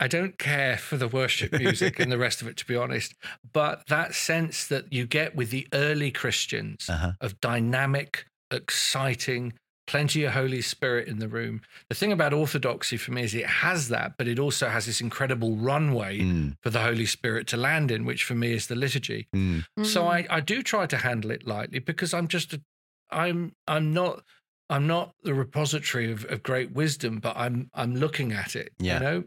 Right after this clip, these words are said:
Speaker 2: Mm.
Speaker 1: uh, and, and that's where we all are. So you sell a lot more books, Justin, if,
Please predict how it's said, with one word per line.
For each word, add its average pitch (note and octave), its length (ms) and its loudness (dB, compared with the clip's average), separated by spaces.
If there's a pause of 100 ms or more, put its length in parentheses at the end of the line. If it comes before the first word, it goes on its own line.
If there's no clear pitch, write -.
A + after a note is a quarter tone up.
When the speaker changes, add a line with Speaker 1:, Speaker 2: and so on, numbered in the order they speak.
(140)
Speaker 2:
Mm. F#2 60 4
Speaker 1:
uh, C3+ 320 2
and, C3 240 -2
and C3+ 300 -2
that's - 280 0
where C#3 140 2
we C3 180 0
all E3 280 2
are. A2 240 -2 (640)
So F#3 560 2
you E3 240 0
sell F#3+ 340 2
a - 80 2
lot G3 180 0
more E3+ 200 2
books, - 400 0
Justin, A2+ 640 -4 (280)
if, C3+ 200 0